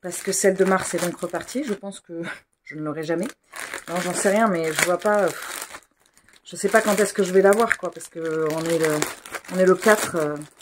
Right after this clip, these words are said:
c'était il y a un mois, le, enfin, c'est celle du mois de mars, quoi. Bref. Donc, c'est la box d'Anna Bishop.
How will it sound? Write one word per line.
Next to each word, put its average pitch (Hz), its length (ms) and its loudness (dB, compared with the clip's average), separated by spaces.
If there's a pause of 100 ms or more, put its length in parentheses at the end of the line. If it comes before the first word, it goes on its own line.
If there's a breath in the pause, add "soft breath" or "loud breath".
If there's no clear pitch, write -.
(640)
c'était - 200 -2
il 180 60 4
y 185 40 6
a 185 80 8
un 196 60 8
mois, 208 140 8
le, 170 60 2
enfin, 156 440 -2 (560)
c'est - 160 -16
celle 175 140 -2
du 180 60 0
mois 175 120 2
de 190 40 0
mars, 196 200 -2
quoi. - 100 -18 (160)
Bref. - 1700 -6
Donc, 269 220 2
c'est - 200 6
la 240 100 6
box 185 400 2 (420)
d'Anna 226 400 2
Bishop. 196 460 -6